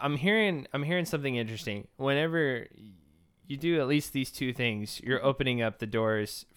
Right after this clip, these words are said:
Speaker 1: for your students or for your kids to be creative. But it
Speaker 2: Right.
Speaker 1: sounds like you're also opening up the doors for yourself
Speaker 2: Definitely.
Speaker 1: to be creative.
Speaker 2: Yeah.
Speaker 1: Because now you're looking for different ways to problem solve. Now you're loo-, I mean,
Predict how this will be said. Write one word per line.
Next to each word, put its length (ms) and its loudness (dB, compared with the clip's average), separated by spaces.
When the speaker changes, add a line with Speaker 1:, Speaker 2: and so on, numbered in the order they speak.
Speaker 1:
for 180 0
your 180 -2
students 480 -2
or 60 -4
for 140 0
your 180 2
kids 280 -4
to 60 -16
be 140 -4
creative. 480 -2
But 100 -2
it 80 -2
Speaker 2:
Right. 100 -4
Speaker 1:
sounds 160 -2
like 280 0
you're 100 2
also 300 2
opening 380 0
up 120 0
the 100 -4
doors 240 0
for 140 -2
yourself 680 0
Speaker 2:
Definitely. 480 -8
Speaker 1:
to 100 -2
be 180 -2
creative. 760 -4
Speaker 2:
Yeah. 160 -16
Speaker 1:
Because 320 -2
now 180 0
you're 160 2
looking 280 0
for 140 -2
different 340 0
ways 260 0
to 100 -12
problem 440 0
solve. 360 -2
Now 160 0
you're 160 0
loo-, 200 -2
I 40 -4
mean, 300 -2